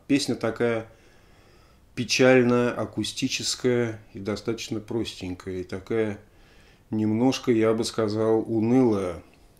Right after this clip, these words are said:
Об унылости я скажу следующее, что пятая песня на первой стороне «Баридом» называется, что в переводе означает «скука»,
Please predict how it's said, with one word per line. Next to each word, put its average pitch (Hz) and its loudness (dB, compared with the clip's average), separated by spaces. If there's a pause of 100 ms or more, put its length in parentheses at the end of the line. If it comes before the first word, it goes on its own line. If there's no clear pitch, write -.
(920)
Об 107 -4
унылости 131 4
я 101 -2
скажу 110 -4
следующее, 101 -2
что - -6
пятая 104 -2
песня 101 -4
на 101 -2
первой 98 -4
стороне 101 -2
«Баридом» 107 -2
называется, 95 -8 (520)
что - -6
в 107 -8
переводе 120 -2
означает 104 -2
«скука», - -4